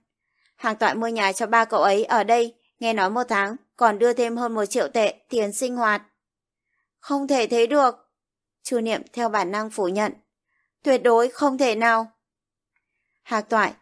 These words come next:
hận Hà Quảng đến tận xương tủy, sao anh có thể mua nhà cho ông ta, còn dưỡng lão cho ông ta? Chuyện này chắc chắn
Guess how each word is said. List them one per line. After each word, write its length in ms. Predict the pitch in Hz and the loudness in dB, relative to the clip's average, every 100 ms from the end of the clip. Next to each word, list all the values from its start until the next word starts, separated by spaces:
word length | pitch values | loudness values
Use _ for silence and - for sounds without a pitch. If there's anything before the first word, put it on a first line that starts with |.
| _ | _
hận 240 | 240 214 | -4 -2
Hà 160 | 214 202 | -2 -4
Quảng 340 | 208 196 175 - | -2 -2 -2 -6
đến 240 | 214 202 | -4 -2
tận 180 | 254 226 | -2 -2
xương 240 | - 240 226 | 0 -2 2
tủy, 300 | 208 170 - _ | 2 0 -6 _
sao 260 | - 254 220 | -10 -2 -2
anh 160 | 220 220 | -2 -2
có 120 | 208 | -2
thể 180 | 240 196 | -2 -2
mua 140 | 226 | -2
nhà 280 | 226 202 190 | -2 -4 -2
cho 140 | 226 | 0
ông 200 | 196 226 | 0 0
ta, 240 | 233 220 220 _ _ | -2 -2 -6 _ _
còn 220 | - 202 185 | 0 2 2
dưỡng 220 | 233 233 | -2 0
lão 260 | 240 233 277 | 0 0 -2
cho 280 | - 254 226 | -2 0 2
ông 200 | 220 233 | 0 0
ta? 280 | 240 226 226 _ _ _ _ | 2 2 -2 _ _ _ _
Chuyện 220 | - 240 | -2 0
này 160 | 202 196 | 0 -2
chắc 200 | 262 269 | -4 -2
chắn 280 | 226 202 | -2 -2